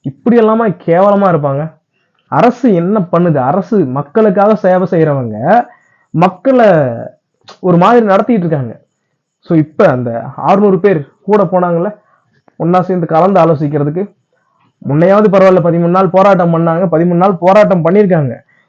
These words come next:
போராட்டம் பண்ணதுக்காக வந்து கடைசியில, ஆ, நீதிமன்றம் சொன்னதுக்கு அப்புறம் வந்து கைது பண்ணாங்க.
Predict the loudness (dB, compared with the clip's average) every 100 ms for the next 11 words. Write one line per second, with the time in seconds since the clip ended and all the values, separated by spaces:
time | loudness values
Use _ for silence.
0 | -2 2 4 4 2 2 2 2 2 2
1 | 0 0 -2 0 -2 -2 -4 -4 0 2
2 | 2 0 -10 _ _ -12 -8 -6 -6 -6
3 | -8 -6 -2 0 2 0 -2 0 0 2
4 | 0 0 0 0 0 0 2 2 2 -2
5 | -2